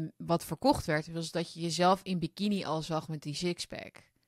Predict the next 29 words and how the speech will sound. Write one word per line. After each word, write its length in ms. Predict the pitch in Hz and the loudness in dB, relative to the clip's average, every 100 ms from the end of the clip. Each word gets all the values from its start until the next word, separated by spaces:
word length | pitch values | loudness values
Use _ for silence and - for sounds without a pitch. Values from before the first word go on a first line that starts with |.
| _ _ _ _ _ _ | _ _ _ _ _ _
En 200 | - 180 | -2 4
da-, 240 | 185 - | 4 4
da-, 160 | 175 220 | 0 -2
alleen 460 | - 175 214 285 359 | 2 2 6 6 6
voor 140 | 349 | 4
dat 280 | 330 233 147 | 4 4 4
beeld 420 | 196 302 277 185 | 4 6 4 2
zijn 220 | - 190 190 | 2 2 4
mensen 280 | 190 190 | 2 0
bereid 320 | 175 165 165 170 | 0 4 4 4
te 100 | 147 | -4
betalen. 720 | 147 - 170 139 98 - 175 | -8 0 0 0 -4 -12 -20
Dat 260 | - 160 151 | -10 -8 0
beeld 300 | 170 208 214 | 4 4 4
van 140 | 214 | 0
zichzelf 580 | 190 175 - 170 190 240 | -2 -2 2 6 6 2
in 80 | 170 | -2
die 120 | 160 | -2
paar 200 | - 180 | 4 4
seconden, 580 | 180 175 170 202 226 294 - - - - - _ | 2 -6 -4 -2 -2 -4 -8 -20 -20 -20 -20 _
dat 140 | 208 233 | 2 4
is 100 | 202 | 4
wat 140 | 185 | 2
ze 120 | - | 0
kopen. 500 | - 170 156 - - - | 0 0 0 -4 -12 -14
Ze 140 | - | -12
kopen 680 | - 185 196 208 214 214 214 _ _ _ - | 2 6 6 6 2 0 -2 _ _ _ -10
die 140 | 175 | -6
sixpack 680 | - 214 - 180 165 - - | -2 -2 0 0 0 -4 -20